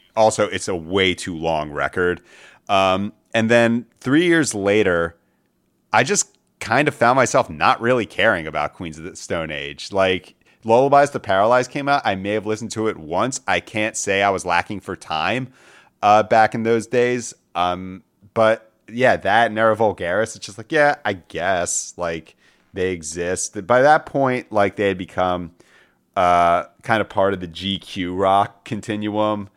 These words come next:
of, like, you know, th-, i-, i-, it's very,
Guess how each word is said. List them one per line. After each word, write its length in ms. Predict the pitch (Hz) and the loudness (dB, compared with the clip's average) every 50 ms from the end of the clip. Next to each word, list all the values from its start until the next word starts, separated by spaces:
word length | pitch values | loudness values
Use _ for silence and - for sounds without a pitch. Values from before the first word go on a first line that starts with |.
| _ _ _ _ _ _ _ | _ _ _ _ _ _ _
of, 200 | - 92 92 85 | -4 -4 -2 0
like, 300 | 92 92 90 87 87 85 _ | 0 0 0 0 -2 -6 _
you 100 | 107 104 | -8 -4
know, 220 | 95 90 85 85 90 | -2 -2 -2 -2 -4
th-, 240 | - 113 110 107 - _ _ 98 | -6 -10 -14 -16 -16 _ _ -14
i-, 340 | 101 95 87 117 117 - - - | -14 -10 -6 -6 -6 -6 -6 -10
i-, 120 | 110 - - _ _ | -14 -16 -16 _ _
it's 200 | 117 123 107 107 | -10 -10 -10 -6
very, 580 | 113 123 127 123 120 120 117 113 110 107 104 | 0 4 6 6 6 6 4 2 2 0 -4